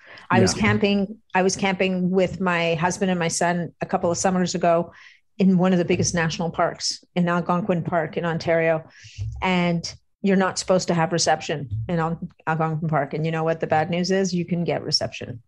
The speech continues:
Speaker 1: You
Speaker 2: Yeah.
Speaker 1: can pretty much get reception. There are very, very few places you can't get reception for your cell phone anymore, which tells us.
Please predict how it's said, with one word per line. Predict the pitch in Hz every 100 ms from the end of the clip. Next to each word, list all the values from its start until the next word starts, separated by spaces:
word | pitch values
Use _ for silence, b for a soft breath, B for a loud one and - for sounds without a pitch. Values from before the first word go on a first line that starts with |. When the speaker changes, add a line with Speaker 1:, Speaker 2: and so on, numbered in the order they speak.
| 196 170
Speaker 1:
You | 170
Speaker 2:
Yeah. | 110 82
Speaker 1:
can | 78
pretty | 226
much | 226 202 -
get | 165
reception. | 180 - 156 - 175 160 B B B B
There | 196
are | 156
very, | 156 160 202 190 180
very | 170 180 170 165
few | - - 202 190
places | - 175 165 - 147 - - - _ -
you | 180
can't | 175 175 156
get | 160 -
reception | 156 165 156 165 156
for | 160
your | 151
cell | - 151
phone | - 165
anymore, | 156 151 151
which | 156 175 -
tells | 175 170 175
us. | 165 - - -